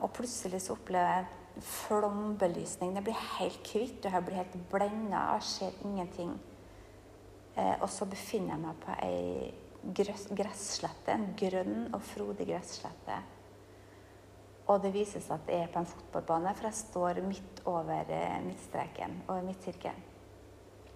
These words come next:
Og jeg spør Gud, «Hva vil du vise meg, Gud?» Eh,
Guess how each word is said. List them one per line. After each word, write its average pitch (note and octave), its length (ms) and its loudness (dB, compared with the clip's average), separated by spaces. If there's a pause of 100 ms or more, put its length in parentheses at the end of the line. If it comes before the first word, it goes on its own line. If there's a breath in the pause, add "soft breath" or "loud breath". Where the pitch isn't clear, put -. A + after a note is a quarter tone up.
(760 loud breath)
Og G3 80 6
jeg - 80 -2
spør G3 240 4
Gud, F#3+ 200 2
«Hva - 160 0
vil F#3 140 0
du F3+ 60 0
vise F3 280 -4
meg, - 160 -4
Gud?» - 280 -6 (1300)
Eh, F#3 400 4